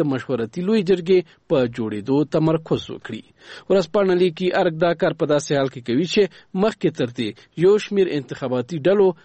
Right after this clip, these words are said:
دا جرګه تحریم کړې ده. په مطلب کې راغلي، دغه انتخاباتي ډلې اوس وایي چې حکومت دې د سولې د مشورتي لوی جرګې د جوړولو پر ځای د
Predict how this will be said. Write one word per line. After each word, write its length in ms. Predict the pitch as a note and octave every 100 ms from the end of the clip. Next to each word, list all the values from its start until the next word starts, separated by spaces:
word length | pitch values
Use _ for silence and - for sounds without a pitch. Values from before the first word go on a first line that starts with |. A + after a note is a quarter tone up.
| _
دا 200 | C3+ F3 G3 D3+
جرګه 320 | B2 C#3 C#3+ D3+ _ -
تحریم 340 | D3 C#3 D#3 D#3
کړې 220 | D#3+ G#2+ F#2
ده. 100 | F#2+ - _ - - -
په 80 | F#3 E3
مطلب 280 | D#3+ F#3 D#3
کې 80 | F3 D#3+
راغلي، 340 | D3+ D#3+ D#3 D3+
دغه 140 | D3 D3
انتخاباتي 540 | C#3 - C3+ C3+ C#3+
ډلې 280 | C#3+ D3 D3+ -
اوس 180 | C#3 B2+
وایي 220 | D3 F3+ G3
چې 160 | G#3+ G3+ - - -
حکومت 420 | F3+ G#3+ G#3 A3 -
دې 100 | D3+
د 100 | D3 -
سولې 240 | E3+ F3
د 80 | E3 C#3+
مشورتي 500 | B2 - B2+ B2+ E3+ D3+
لوی 160 | G3+ F#3
جرګې 300 | G3+ F3+ G3+ - _ - D#3
د 140 | C#3 C3+
جوړولو 400 | C3+ C#3 G#3 A3
پر 100 | G#3 E3+
ځای 160 | G3 F#3+ - _ D3+
د 140 | D#3+